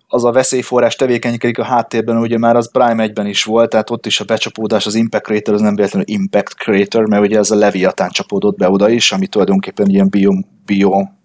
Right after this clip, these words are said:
mutagén massza szerű anyag, ami megváltoztatja a bolygónak a, a, a létformáit, átalakítja, és ugye ebből születik meg,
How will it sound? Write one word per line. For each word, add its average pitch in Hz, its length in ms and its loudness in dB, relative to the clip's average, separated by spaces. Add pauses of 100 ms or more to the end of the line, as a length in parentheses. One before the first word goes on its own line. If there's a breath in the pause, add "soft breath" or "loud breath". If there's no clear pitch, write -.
(760)
mutagén 101 500 0
massza 104 640 0 (500 loud breath)
szerű 107 360 0
anyag, 107 280 0
ami 101 140 -4
megváltoztatja 98 1080 0
a 98 220 -8
bolygónak 95 600 -2
a, 101 240 -2 (1000 loud breath)
a, - 140 -4
a - 240 0
létformáit, 196 960 0 (400 loud breath)
átalakítja, 196 800 -2
és 98 160 2
ugye 101 240 2
ebből 98 320 0
születik 101 520 -4
meg, 98 480 -2